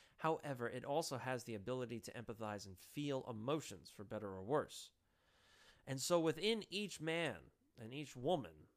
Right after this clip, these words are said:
of the mankind species, of the human species, uh, there is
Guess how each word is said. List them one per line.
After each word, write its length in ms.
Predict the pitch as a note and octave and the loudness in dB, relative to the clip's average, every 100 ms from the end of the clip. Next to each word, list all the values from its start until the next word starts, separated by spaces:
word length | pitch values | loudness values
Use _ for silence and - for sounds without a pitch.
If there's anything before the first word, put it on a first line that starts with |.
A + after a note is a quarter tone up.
| _ _ | _ _
of 360 | - B2 C3+ A2 | 2 8 8 6
the 100 | A2+ | -2
mankind 880 | A#2 B2 A2+ A2 C#3 B2+ A2 G2+ F#2 | -2 -2 -2 -4 -2 -2 -2 -6 -6
species, 400 | - C#3+ A2 G2 | -4 -4 -4 -8
of 80 | |
the 60 | G2+ | -6
human 320 | G2 D3 A#2 | -2 -2 -2
species, 640 | G#2 A#2+ A#2+ F#2+ F2 F#2 - - - - _ D#3 | -4 -4 -4 -6 -10 -12 -16 -20 -20 -20 _ 2
uh, 180 | C#3 - _ - - C#3+ | 2 2 _ -18 -12 2
there 200 | D3 D#3 | 4 4
is 200 | D#3 | 2